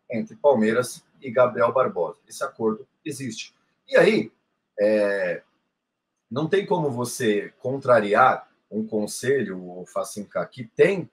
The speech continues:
por obrigação prezar, é, o faturamento, as dívidas, a, a grana, tem como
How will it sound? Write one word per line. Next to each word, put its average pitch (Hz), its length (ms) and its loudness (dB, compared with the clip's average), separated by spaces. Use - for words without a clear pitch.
por 117 120 -6
obrigação 104 720 -4
prezar, 110 600 2
é, 95 640 -2
o - 280 -12
faturamento, 120 1000 0
as 95 260 -8
dívidas, 104 800 -6
a, - 380 0
a - 20 -2
grana, 208 520 8
tem 165 160 -4
como 135 480 2